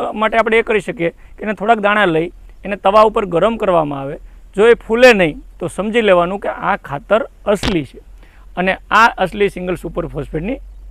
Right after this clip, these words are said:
ઓળખ છે. ખાસ એક વસ્તુ પણ આપણે આની અંદર ખાસ ધ્યાનમાં રાખવી પડે કે ડ-, જે ડી એ પીના દાણા છે એ ફૂલી જતા હોય, જ્યારે સિંગલ સુપર ફોસ્ફેટના દાણા ફૂલતા નથી. તો આ બંને વચ્ચેનો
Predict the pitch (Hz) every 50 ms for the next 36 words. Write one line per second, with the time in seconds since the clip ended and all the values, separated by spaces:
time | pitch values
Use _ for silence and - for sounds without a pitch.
0 | - - - 170 175 170 147 - - - - - - - - - - - - -
1 | - - - - - - - - 233 233 - - 233 233 240 240 233 - - 226
2 | 220 269 247 240 240 240 233 233 233 233 226 240 233 - - 196 214 190 - 190
3 | 175 185 214 220 202 196 180 - 175 160 147 160 151 170 - - - - - -
4 | - - 190 165 180 - 170 170 170 151 190 190 160 165 190 214 240 240 - 254
5 | 240 214 180 175 165 156 147 135 120 131 - - - - 190 180 - - 240 269
6 | 269 254 202 202 190 - 160 147 143 151 - - - - - - - 180 196 196
7 | - - - 190 220 220 247 240 - 262 - - 247 226 202 180 202 196 - -
8 | 226 202 208 202 185 175 165 170 185 220 277 - - - - - - - - 208
9 | 226 220 - 214 180 165 160 131 156 151 - - 170 170 165 180 190 202 202 190
10 | 180 165 - - 175 190 240 285